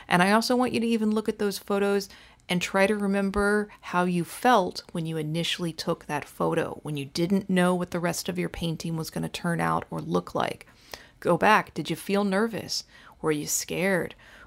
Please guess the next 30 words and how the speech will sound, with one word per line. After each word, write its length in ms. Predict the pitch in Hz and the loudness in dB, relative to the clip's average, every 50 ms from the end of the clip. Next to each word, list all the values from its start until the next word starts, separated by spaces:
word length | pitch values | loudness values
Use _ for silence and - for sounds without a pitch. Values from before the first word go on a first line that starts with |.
| - - | -12 -6
Were 160 | - 160 160 | -2 0 0
you 280 | 160 156 156 160 160 | 0 2 0 0 0
really 280 | 160 165 175 185 190 190 | 0 0 2 4 4 4
concerned 680 | 190 190 175 175 - - - 208 202 196 190 180 170 - | 4 2 0 0 0 0 2 2 4 4 4 2 2 2
that 220 | 175 160 147 - | 2 0 0 0
maybe 280 | - 165 170 160 170 165 | -2 -2 0 0 0 0
this 200 | 170 175 175 185 | 0 0 0 0
isn't 300 | 180 170 180 180 165 - | 0 0 0 -2 -4 -6
for 180 | - - 180 | -6 -4 -4
you? 420 | 175 165 190 202 202 190 151 - - _ _ _ _ - - - - _ - | -2 2 2 2 4 4 2 0 -4 _ _ _ _ -20 -20 -20 -20 _ -4
And 120 | - 160 | 0 0
I 60 | 160 | 2
want 220 | 165 165 170 175 170 | 2 2 2 2 2
you 80 | 180 | 2
to 80 | 170 170 | 2 2
remember 440 | 165 165 160 165 175 180 196 220 220 | 2 2 2 2 2 4 4 4 4
those 240 | 220 214 214 208 | 4 4 2 2
feelings 720 | - - - 254 262 262 233 196 165 147 147 151 151 - - _ _ _ _ _ _ _ _ _ _ _ - | 0 -2 0 2 4 4 4 2 2 0 -2 -4 -6 -10 -14 _ _ _ _ _ _ _ _ _ _ _ -4
and 160 | - 165 165 | 0 2 4
then 300 | 165 175 180 180 180 185 - | 4 6 6 4 4 2 0
look 300 | - 170 175 185 185 - | 0 2 4 4 4 4
at 60 | 214 | 2
your 160 | - - 208 202 | 2 2 0 0
final 340 | - - 208 208 196 202 | 2 2 2 2 2 2
painting, 520 | 196 - 220 220 226 233 - 233 190 185 175 | 2 2 2 2 2 2 2 0 0 0 2
go, 340 | 180 180 170 170 170 165 170 _ _ _ _ _ _ _ _ _ | 2 2 2 2 0 -2 -4 _ _ _ _ _ _ _ _ _
"I 120 | - 330 359 | -4 -2 0
did 180 | - 359 339 - | 0 -2 -2 0
pretty 200 | - 320 302 330 | 0 0 0 2
good. 460 | - 370 403 403 302 - - - | 2 4 4 6 6 4 4 0